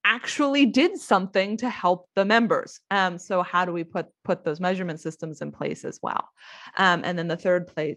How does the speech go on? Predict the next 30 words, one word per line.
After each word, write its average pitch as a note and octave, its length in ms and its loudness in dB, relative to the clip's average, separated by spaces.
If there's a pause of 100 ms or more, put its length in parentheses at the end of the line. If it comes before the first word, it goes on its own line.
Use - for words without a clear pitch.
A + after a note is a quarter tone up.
time D#3+ 260 -2
people D#3 360 -4
will D3 120 -4
call G#3 320 2
us F#3 160 -4
is E3+ 80 -10
because E3 340 -8
they're D#3 140 -4
merging D#3+ 600 -4
and F#3 160 -4
that D#3 260 -2
they're D#3+ 160 0
either D#3 260 0
trying F3+ 340 -2
to F3+ 80 -16
be F3 120 -2
proactive, G3+ 680 -2
but E3+ 120 -4
in E3 120 -6
more F3+ 140 -4
cases E3 500 -10
they D#3+ 100 -10
merged G3 380 -4
and E3+ 80 -8
it E3 80 -10
did F3 140 -8
not E3 220 -10
go D3 160 -4
as D3+ 120 -6
well D3 240 0